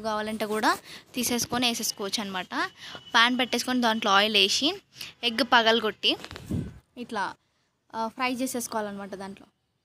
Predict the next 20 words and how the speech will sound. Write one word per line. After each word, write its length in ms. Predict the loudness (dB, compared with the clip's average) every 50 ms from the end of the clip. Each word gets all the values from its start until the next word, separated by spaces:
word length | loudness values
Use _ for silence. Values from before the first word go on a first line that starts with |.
| _ _ _ _ _ _ _ _ _ -8 -8 -6
ఎగ్లో 280 | -4 -2 0 2 2 2 0 -2
కొంచెం 360 | -2 -2 -2 -2 -2 0 0 2 4
salt 300 | 6 6 6 6 6 4 4
add 140 | 4 2 2 2
చేస్తున్నాను. 520 | 2 4 2 2 2 0 0 0 0 0 0 -2 -4 -10 -14 -16 -18 -14 _ -6
And 160 | -4 -2 -2 -2
ఈ 20 | -2 -2
పాలకూరలో 680 | 0 0 2 0 -2 -4 -4 -4 -4 -2 -2 -2 -2 -2 -2 -2
కానీ 220 | -2 -2 -2 -2 -4 -4
ఎగ్లో 280 | -4 -4 -4 -4 -4 -2 -2
కానీ 200 | -2 -4 -4 -4 -6 -6
కొంచెం 420 | -4 -4 -2 -2 -2 -2 -2 -2 -2 -2
salt 240 | -2 -2 -2 -2 -4 -8
ఎక్కువైనా 320 | -6 -6 -4 -4 -2 -2 -2
మరి, 240 | -2 -4 -4 -8 -8 -8 -6
కొంచెం 260 | -6 -4 -2 -2 -2 -2
ఎక్కువ 220 | -4 -4 -6 -4 -4
వేసినా 280 | -4 -4 -4 -4 -4 -2 -2 -2
మరీ 140 | -2 -2 -4 -6
ఎక్కువైపోతుంది. 760 | -6 -6 -6 -4 -4 -4 -4 -8 -10 -10 -10 -12 -12 -10 -12